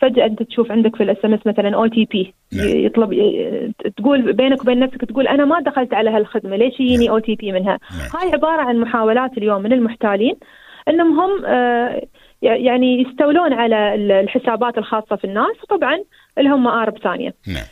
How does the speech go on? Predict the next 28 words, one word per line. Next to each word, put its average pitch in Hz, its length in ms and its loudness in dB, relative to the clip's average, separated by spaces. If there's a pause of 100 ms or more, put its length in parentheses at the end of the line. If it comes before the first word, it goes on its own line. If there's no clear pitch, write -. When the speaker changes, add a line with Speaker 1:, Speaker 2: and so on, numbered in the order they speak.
(160)
Speaker 1:
فاللي 269 560 2
نبغي 349 300 2
نأكد، 269 520 0
نأكد 220 440 0
اليوم 214 460 2
وننوه 214 640 2
جميع 247 360 2
المتعاملين 208 640 0
عليه، 208 340 2 (240)
إن 247 80 2
إذا 320 240 4
وصلكم 294 580 -2
اليوم 196 320 0
إشعار 247 460 -2 (180)
على 277 200 0
هاتف 262 420 -2
الهوية، 214 460 0
على 220 240 2
الهاتف 226 420 0 (240)
من 311 140 4
الهوية 247 340 4
الرقمية، 220 540 0 (420)
يطلب 302 380 0
منك 262 320 2
الضغط 233 360 -4
على 208 260 0
زر 269 220 2
التأكيد 233 640 -2